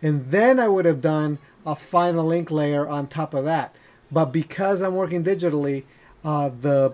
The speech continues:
pencil line is the ink line. So I, um, I'm, I allow myself the leeway of using the tool, uh, uh, that, that I've been given,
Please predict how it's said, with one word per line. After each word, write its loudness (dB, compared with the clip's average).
pencil -2
line -4
is 4
the -2
ink -10
line. -12
So 0
I, -2
um, -4
I'm, -4
I -6
allow 0
myself -2
the -4
leeway 2
of -4
using 2
the -2
tool, -2
uh, -2
uh, -8
that, -2
that 0
I've -2
been -2
given, 0